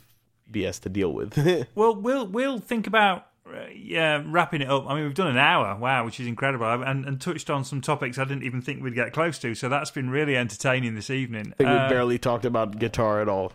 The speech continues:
Speaker 1: <laughs>
Speaker 2: well, well, well, well, which, which actually leads, leads to, uh, A, obviously I was gonna, uh, quickly ask, um, about the solo album, if you have a rough idea, um, when that'll be out and where,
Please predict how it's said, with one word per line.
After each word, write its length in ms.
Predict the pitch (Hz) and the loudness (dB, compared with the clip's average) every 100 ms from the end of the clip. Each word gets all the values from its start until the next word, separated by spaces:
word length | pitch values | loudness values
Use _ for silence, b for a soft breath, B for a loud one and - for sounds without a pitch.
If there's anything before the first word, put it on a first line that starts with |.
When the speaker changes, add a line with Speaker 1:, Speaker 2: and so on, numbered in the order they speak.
| - | -2
Speaker 1:
<laughs> 100 | - | 6
Speaker 2:
well, 380 | 269 269 240 175 | 8 10 8 10
well, 440 | 302 302 277 233 | 10 10 8 4
well, 220 | 233 233 - B - | 0 0 -2 B 0
well, 140 | 254 | 0
which, 160 | 247 208 | 2 -2
which 240 | 247 - | -2 0
actually 240 | 233 - 202 | -2 0 2
leads, 360 | 202 185 - | 2 0 -6
leads 320 | 180 190 180 - | -2 -2 -2 0
to, 280 | 147 135 | 0 0
uh, 300 | - 143 131 - | -2 0 0 0
A, 260 | 170 180 180 | 2 4 4
obviously 320 | 160 156 139 | 0 -2 -2
I 40 | 139 | -2
was 100 | 135 | -2
gonna, 280 | 135 131 - | -2 -4 -4
uh, 100 | 127 | -6
quickly 340 | 123 156 - 123 | -4 -6 -4 -2
ask, 360 | 120 - - - _ _ - | -2 -6 -14 -20 _ _ -6
um, 400 | 127 123 120 117 | -4 -2 -4 -6
about 360 | 120 127 123 117 | -2 2 2 2
the 200 | 117 107 _ - | -2 -4 _ -4
solo 320 | 139 117 113 | 0 2 2
album, 280 | 113 110 117 | 2 0 -4
if 120 | 117 | -2
you 80 | 123 | -2
have 100 | 120 | -2
a 60 | |
rough 200 | 117 117 | -2 -4
idea, 320 | 117 110 110 107 - - 117 | -4 -2 -4 -6 -8 -12 -4
um, 320 | 110 107 107 - B B B | -2 -2 -6 -12 B B B
when 180 | 135 127 | 0 2
that'll 200 | 120 120 | 2 0
be 140 | 120 | 0
out 300 | 117 113 107 | 2 2 0
and 100 | 120 | -4
where, 440 | 113 113 113 107 | -4 -2 -2 -4